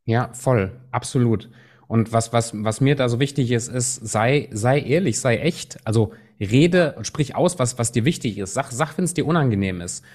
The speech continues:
Und wenn du merkst, es kommt ein, ein unangenehmes Gefühl von Druck raus, und damit meine ich nicht, dass dich ein Coach mal mit einer unangenehmen Frage irgendwie Sachen aus dir rausholt, die unangenehm sind, aber du merkst, es entsteht ein, ein Druck, ein Fahrwasser, mit dem du nicht mitfahren willst und du wirst unter Druck gesetzt, spring ab.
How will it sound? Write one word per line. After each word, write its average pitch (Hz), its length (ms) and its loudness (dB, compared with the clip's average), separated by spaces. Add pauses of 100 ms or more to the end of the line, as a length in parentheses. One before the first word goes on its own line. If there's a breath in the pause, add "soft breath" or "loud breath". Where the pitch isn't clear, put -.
(200 loud breath)
Und 107 120 0
wenn 165 160 6
du 226 100 4
merkst, 156 360 2
es 117 120 -8
kommt 151 300 -2
ein, 127 280 0 (220 loud breath)
ein 110 120 -2
unangenehmes 165 560 0
Gefühl 156 240 -4
von 131 160 2
Druck 127 300 0
raus, 90 240 -2
und 107 40 -4
damit 113 160 2
meine 113 220 0
ich - 120 -2
nicht, 208 240 2
dass 135 100 -4
dich 131 140 -8
ein 120 180 2
Coach 156 280 0
mal 156 140 2
mit 139 120 0
einer 117 100 -2
unangenehmen 131 500 -2
Frage 127 380 0
irgendwie 123 200 0
Sachen 143 240 0
aus 123 140 -6
dir 110 100 0
rausholt, 107 320 0
die 110 60 -8
unangenehm 107 360 0
sind, 98 160 -10
aber 95 120 -10
du 107 80 0
merkst, 151 320 2
es 139 120 -4
entsteht 156 380 -2
ein, 110 220 -2 (260 loud breath)
ein 113 180 4
Druck, 190 240 6
ein 123 140 -2
Fahrwasser, 147 460 0
mit 107 120 -2
dem 123 100 0
du 117 80 0
nicht 113 140 -2
mitfahren 107 440 -2
willst 90 260 -6
und 107 60 -10
du 101 80 -6
wirst 113 160 0
unter 107 140 -4
Druck 170 180 -2
gesetzt, 92 480 -2 (600 soft breath)
spring 233 300 2
ab. 254 240 -6